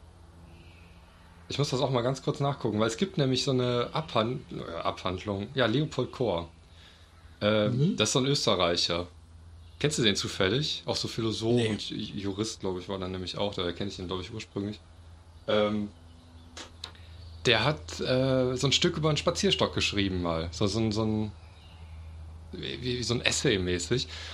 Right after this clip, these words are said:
Speaker 1: Und das ist ganz lustig, weil du grad diesen Freiheitsgedanken angesprochen hast, weil das ist nämlich sein Vehikel. Der macht, ähm,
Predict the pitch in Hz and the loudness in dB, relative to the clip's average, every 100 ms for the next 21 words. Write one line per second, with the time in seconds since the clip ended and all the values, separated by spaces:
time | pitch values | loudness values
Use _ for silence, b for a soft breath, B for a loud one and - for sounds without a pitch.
0 | B 104 - 143 - 180 156 - 113 113 | B 2 2 0 2 2 2 2 2 4
1 | 110 120 104 - - 226 - 104 98 101 | 2 0 -4 -2 0 2 2 0 0 2
2 | 98 - 107 101 104 98 135 165 139 127 | 2 2 2 2 4 4 4 2 2 2
3 | 131 117 110 151 - 92 92 - 107 139 | 2 2 2 0 0 0 2 2 2 2
4 | - - 147 113 110 | -2 -10 -2 0 0